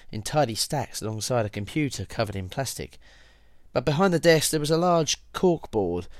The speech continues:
that covered most of the wall. And on the corkboard Levine had tacked up maps,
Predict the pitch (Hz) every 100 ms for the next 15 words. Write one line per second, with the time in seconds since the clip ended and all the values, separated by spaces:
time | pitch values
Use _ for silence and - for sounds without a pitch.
0 | - - - 156 127 120 131 - 110 113
1 | 139 107 98 - - - - - - -
2 | - - 131 175 190 107 98 - 101 -
3 | 107 113 117 123 156 131 127 - 165 131
4 | - 139 - 147 147 - - -